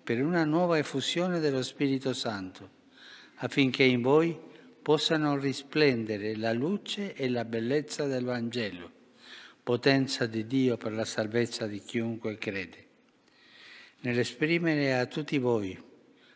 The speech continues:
ancora una volta, il mio grande e sincero affetto, vi imparto una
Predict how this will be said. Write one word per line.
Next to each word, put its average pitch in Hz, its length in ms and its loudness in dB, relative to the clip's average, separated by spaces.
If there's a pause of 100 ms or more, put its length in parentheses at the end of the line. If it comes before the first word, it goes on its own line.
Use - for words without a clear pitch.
(140)
ancora 120 520 2
una 113 180 0
volta, 113 640 0 (460)
il 120 180 -4
mio 123 240 2
grande 135 400 2
e 120 40 2
sincero 120 540 -2
affetto, 156 800 -2 (580)
vi 135 100 0
imparto 156 760 0
una 190 560 0